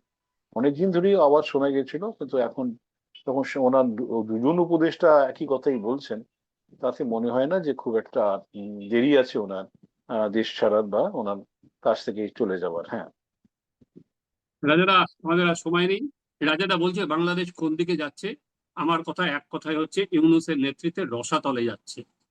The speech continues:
Speaker 2: আর কোনো জায়গায় যাচ্ছে না। এবং আগামী দিন, আহ, আমরা একটা, বাংলায় একটা কথা বলি, শেষে সেদিন খুব ভয়ঙ্কর।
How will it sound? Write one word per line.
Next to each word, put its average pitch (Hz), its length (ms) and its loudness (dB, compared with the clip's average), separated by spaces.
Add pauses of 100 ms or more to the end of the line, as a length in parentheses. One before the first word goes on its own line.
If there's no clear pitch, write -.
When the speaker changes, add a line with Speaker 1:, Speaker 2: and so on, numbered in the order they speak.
(240)
Speaker 2:
আর 143 180 2
কোনো 160 300 4
জায়গায় 160 280 2
যাচ্ছে 117 360 -6
না। 110 80 -10 (440)
এবং 175 240 6
আগামী 180 400 4
দিন, 170 360 0 (680)
আহ, 151 200 2
আমরা 160 240 2
একটা, 151 380 0 (260)
বাংলায় 151 280 0
একটা 165 220 -8
কথা 175 200 -4
বলি, 127 200 -2
শেষে 156 400 0 (460)
সেদিন 151 440 0
খুব 156 220 -8
ভয়ঙ্কর। 127 480 -6